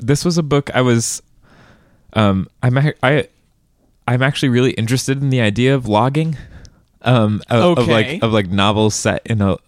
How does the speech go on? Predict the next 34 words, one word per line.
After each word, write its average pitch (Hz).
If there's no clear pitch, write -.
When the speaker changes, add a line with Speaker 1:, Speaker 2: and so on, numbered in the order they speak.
Speaker 1:
in, 110
in 113
logging, 123
because 120
it 117
seemed 131
like 139
just 127
the 151
craziest 120
thing 107
to 110
have 104
happened. 123
Just -
that -
Speaker 2:
Just 120
Speaker 1:
we 113
Speaker 2:
cutting 156
down 151
trees? 156
Speaker 1:
cutting 180
down 175
trees, 165
but, 135
but 147
not 139
just 156
cutting 143
down 123
trees, 127
but -
just, 123
like, 139